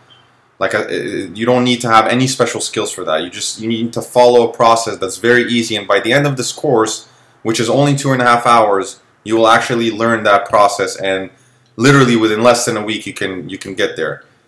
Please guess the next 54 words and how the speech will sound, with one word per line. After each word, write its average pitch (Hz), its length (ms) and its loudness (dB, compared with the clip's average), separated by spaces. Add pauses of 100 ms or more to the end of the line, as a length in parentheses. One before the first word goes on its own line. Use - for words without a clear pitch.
(140)
Um, 107 760 2
third 135 640 2 (280)
is, 113 400 2
uh, 104 500 6
is 107 200 -2
I'm 107 120 -2
gonna 113 260 -2
teach 131 300 -4
you 120 80 -4
how 113 120 4
to 110 80 0
find 107 360 -2
work, 139 460 -2
and 117 160 2
even 113 300 -4
better, 123 580 4 (340)
um, 98 760 2
the 110 100 -6
best 147 320 4
way 131 120 4
to 113 100 0
find 107 300 -2
work 104 200 -4
is 101 100 -6
to 107 80 -8
have 107 220 0
people 104 240 -8
come 104 240 -4
to - 120 -12
you. 90 360 -8 (280)
'Cause 113 160 -4
if 143 120 2
they 156 100 2
come 143 220 2
to 135 100 -4
you, 131 220 2
then 117 160 -2
you, 113 120 0
you 123 280 0
have 127 200 4
the 107 100 0
hi-, 113 220 0
you 120 140 0
have 135 160 4
the - 60 -4
playing, 117 360 -4
you 117 80 -4
have 131 120 0
the 120 60 -6
moral 113 280 0
high 113 160 4
ground. 110 420 -2 (120)
You 123 180 0
have, 117 400 2